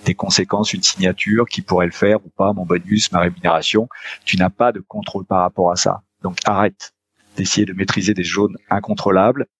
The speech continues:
et focus-toi sur ce sur quoi t'as un contrôle. Tu vas rentrer, tu vas dire des choses, tu vas présenter. Tu présentes à quel moment ? C'est quelles questions que tu poses ?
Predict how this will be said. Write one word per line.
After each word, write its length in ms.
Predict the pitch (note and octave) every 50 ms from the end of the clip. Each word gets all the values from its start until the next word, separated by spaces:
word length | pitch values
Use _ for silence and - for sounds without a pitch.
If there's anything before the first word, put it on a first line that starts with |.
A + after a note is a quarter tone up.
| _ _
et 80 | - F2
focus-toi 640 | - - - C#3+ - - A2 - - - A2+ B2+ C3+
sur 180 | - - F#2+ -
ce 220 | - - - C3 B2 -
sur 180 | - - G#2+
quoi 140 | - B2 B2
t'as 120 | - G#2+ G2+
un 40 | F#2+
contrôle. 460 | - G#2 G2 F#2 - F#2+ F2+ F2 F2+ - - - - - -
Tu 140 | - - D#2+
vas 100 | F2 F2
rentrer, 560 | E2+ G2 C3 B2+ - - A#2 B2 C#3 E3+ F#3 -
tu 120 | - -
vas 100 | E2 E2
dire 180 | - A2 A#2+ B2+
des 100 | C#3+ C#3+
choses, 340 | - - C#3+ C3+ C#3+ D3+ -
tu 100 | - A2
vas 120 | E2+ E2+
présenter. 680 | - - G#2+ A#2+ A#2 A#2+ A2+ G2+ - G2+ G#2 A2 A#2+ - _ _ _ _ _
Tu 120 | _ - -
présentes 340 | - F#2 F2+ F2+ F2+ - -
à 80 | D2+
quel 220 | - - A#2 C3 C#3
moment ? 340 | C#3+ C3+ C3 C3 C3+ D3 C#3+
C'est 160 | - - G#2+
quelles 200 | - - A2 A2
questions 260 | - B2 A2 - -
que 80 | A#2 -
tu 120 | - A#2
poses ? 440 | - _ A2+ A2 A#2 A#2+ B2 B2 -